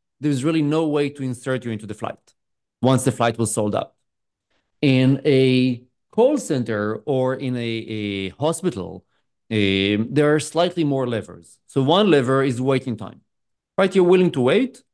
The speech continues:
and waiting is actually, while most of us hate waiting, waiting is, is a good demand modulator.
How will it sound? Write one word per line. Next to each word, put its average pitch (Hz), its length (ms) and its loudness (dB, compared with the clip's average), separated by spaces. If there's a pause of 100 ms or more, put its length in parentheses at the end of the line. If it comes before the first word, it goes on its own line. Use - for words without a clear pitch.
(380)
and 151 220 2
waiting 302 340 2
is 233 100 -2
actually, 214 560 -2 (160)
while 147 240 0
most 190 280 -4
of - 120 -14
us 143 280 -8 (180)
hate 233 260 -4
waiting, 139 580 -4 (260)
waiting 208 320 2
is, 185 180 0
is 151 160 -2
a 156 60 0
good 139 500 -2 (180)
demand 139 540 2
modulator. 120 800 -4